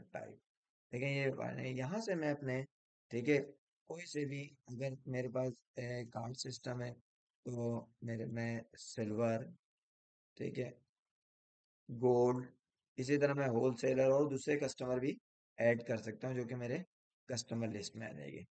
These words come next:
अच्छा, इसके अलावा मैं अगर चाहता हूँ कि यार मैं, मेरे जो कस्टमर है, यहाँ पे मैं अगर कोई dynamic फील्ड ऐड करना चाहता हूँ, तो वो भी हमारे पास ऑप्शन है, जो हम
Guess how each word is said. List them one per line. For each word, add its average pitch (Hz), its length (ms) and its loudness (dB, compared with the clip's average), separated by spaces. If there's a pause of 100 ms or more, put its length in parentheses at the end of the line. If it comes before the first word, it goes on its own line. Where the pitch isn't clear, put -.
(500)
अच्छा, - 320 -12 (200)
इसके 208 360 4
अलावा 170 440 6
मैं 156 280 -2
अगर 131 280 2
चाहता 120 340 -2
हूँ 120 220 -8
कि 131 120 -6
यार 123 220 -2
मैं, 131 300 -6
मेरे 127 280 -2
जो 131 80 -2
कस्टमर 120 520 -6
है, 123 100 -2
यहाँ 120 180 -4
पे 143 120 -8
मैं 139 120 -6
अगर 135 180 -2
कोई 135 200 0
dynamic 117 540 -4
फील्ड 139 220 0
ऐड 127 200 2
करना 120 220 -4
चाहता 113 280 -8
हूँ, 120 140 -6 (340)
तो 120 100 2
वो 120 140 2
भी 147 120 6
हमारे 131 260 4
पास 139 160 4
ऑप्शन 120 420 0
है, 120 140 -2
जो 113 140 -2
हम 107 140 -2